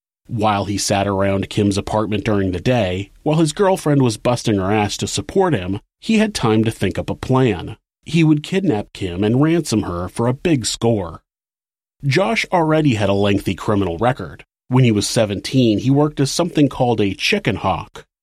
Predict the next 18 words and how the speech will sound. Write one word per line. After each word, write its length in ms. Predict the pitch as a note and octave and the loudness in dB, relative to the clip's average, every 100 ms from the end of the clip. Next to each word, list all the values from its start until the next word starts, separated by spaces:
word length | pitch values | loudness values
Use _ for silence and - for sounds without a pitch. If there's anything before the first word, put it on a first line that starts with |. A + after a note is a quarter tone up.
| _ | _
He 140 | - | 0
would 160 | C3+ A#2+ | 2 2
approach 460 | A2 - A2+ A2 G#2 | 0 0 0 0 0
young 320 | G2+ G2+ G2 | 0 2 2
boys 460 | G#2+ G2+ F#2+ A#2+ | 2 2 2 0
about 260 | D3+ F3+ G3+ | 2 0 0
eight 220 | D3+ C#3 | 2 2
years 340 | C#3+ B2+ G#2+ G2 | 2 2 2 2
old 480 | B2+ G#2+ F2 E2+ B2+ | 2 2 -2 -6 -2
and 160 | C#3 | 2
ask 320 | D3 E3 E3+ - | 2 0 -2 -4
if 120 | E3+ | -2
they 100 | F3 | 0
wanted 340 | E3+ F#3 G3 | 2 0 0
to 100 | - | 0
make 200 | D3+ G2 | 0 0
twenty 320 | - F#2 F2 E2+ | -6 -6 -4 0
dollars. 720 | A2+ A#2+ F#2+ - - - | 2 2 -2 -10 -14 -16